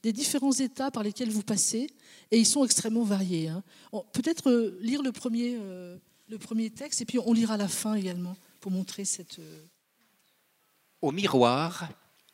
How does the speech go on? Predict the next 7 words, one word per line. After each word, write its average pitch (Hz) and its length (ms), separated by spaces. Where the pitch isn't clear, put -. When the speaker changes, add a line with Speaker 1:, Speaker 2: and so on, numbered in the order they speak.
Speaker 2:
incorruptible 139 1160
de 120 100
la 107 120
page, 151 600
impossible 156 600
de 117 80
mentir. 110 760